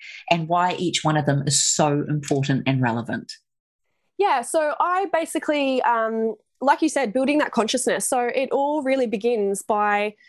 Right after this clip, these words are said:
Speaker 2: um, becoming awake, I guess, and that is starting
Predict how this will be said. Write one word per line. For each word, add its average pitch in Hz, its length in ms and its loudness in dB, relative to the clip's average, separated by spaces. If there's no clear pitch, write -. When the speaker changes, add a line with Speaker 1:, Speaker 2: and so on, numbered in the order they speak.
Speaker 2:
um, 208 240 2
becoming 226 500 0
awake, 185 540 0
I 190 80 4
guess, 180 480 0
and 214 220 2
that 208 280 2
is 202 460 0
starting 240 420 0